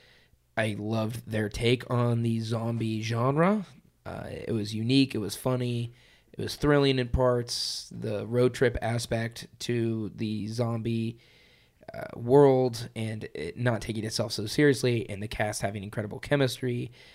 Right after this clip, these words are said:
So I was calling for a sequel for that for a long time. Um, and it is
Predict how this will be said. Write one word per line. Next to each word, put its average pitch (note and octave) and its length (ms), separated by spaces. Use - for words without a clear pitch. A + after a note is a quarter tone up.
So - 180
I D#2+ 100
was C#3+ 120
calling C3+ 300
for A#2 120
a A2+ 60
sequel A2+ 280
for - 160
that G2 180
for G#2+ 100
a G2+ 80
long - 200
time. G2 500
Um, G2 500
and B2+ 120
it A#2+ 100
is A#2 200